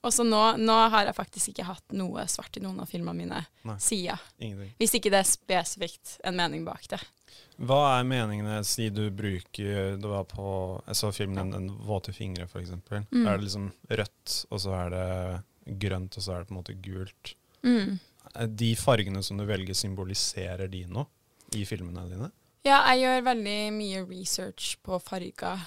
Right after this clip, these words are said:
Speaker 2: Mm.
Speaker 1: før jeg går inn i hver eneste film. Så hvis du ser på liksom karakterene mine, så, eh, dresser jeg de alltid opp med den riktige fargen for deres følelse, eller deres, på en måte, væremåte, da.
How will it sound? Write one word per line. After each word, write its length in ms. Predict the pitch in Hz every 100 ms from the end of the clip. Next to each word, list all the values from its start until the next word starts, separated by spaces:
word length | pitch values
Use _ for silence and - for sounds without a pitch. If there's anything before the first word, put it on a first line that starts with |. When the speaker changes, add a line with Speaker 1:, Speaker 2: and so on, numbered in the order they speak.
| -
Speaker 2:
Mm. 200 | 113 104
Speaker 1:
før 240 | 185 180 175
jeg 160 | 180
går 200 | 180 170
inn 120 | 175 180
i 60 |
hver 180 | 180 175
eneste 240 | 180 -
film. 340 | - 240 277 269
Så 120 | -
hvis 160 | 220 -
du 60 | 220
ser 340 | - 196 190 -
på 320 | 180 175 175
liksom 220 | 185 180
karakterene 560 | 175 180 180 180 185 180
mine, 340 | 185 196 220 -
så, 360 | - 196 190 - - - _ _
eh, 180 | 208 190
dresser 380 | 190 214 - 190
jeg 80 | 190
de 60 | 185
alltid 260 | 190 - -
opp 300 | 196 - - -
med 380 | - 190 180 180 - _ _ _ -
den 140 | 208 220
riktige 320 | 220 - 190
fargen 360 | 214 185 175 170
for 100 | 202
deres 520 | 196 175 175 - -
følelse, 460 | 220 185 175 - 185
eller 160 | 180
deres, 500 | 185 185 175 180 - -
på 60 |
en 80 | 196
måte, 120 | 190
væremåte, 580 | 190 180 170 170 160 -
da. 160 | 262